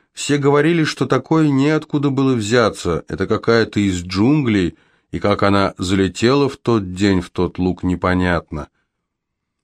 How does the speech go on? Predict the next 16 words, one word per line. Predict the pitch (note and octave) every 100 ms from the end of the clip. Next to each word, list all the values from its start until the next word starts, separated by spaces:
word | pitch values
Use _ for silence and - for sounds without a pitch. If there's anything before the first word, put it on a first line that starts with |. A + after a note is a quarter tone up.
| _ -
Дальше | F2 A#2+ F3 - E3
поле | D#3+ C#3 C3+
кончалось, | B2+ G2 F2+ F2 - A2 B2+ B2+ - - _ _ _ _ _ _
и | F#2+
начиналась | G2 - A2 D3 E3 D#3 - -
пыльная | B2+ D#3 D#3 D3 C#3 B2+
дорога, | A2+ G#2+ G#2+ G#2+ G2 F#2+
ведущая | F2 F2+ F2 - F2+
в |
деревню. | E2 F2 F2 E2 D#2+ D#2 _ _ _ _ _ -
Отец | C3+ G3+ F3+
снова | - D3 D#3+ D3
взял | G2+ A#2 D3
её | B2+ G#2
на | F#2+
плечи. | E2+ F#2 F#2 - F2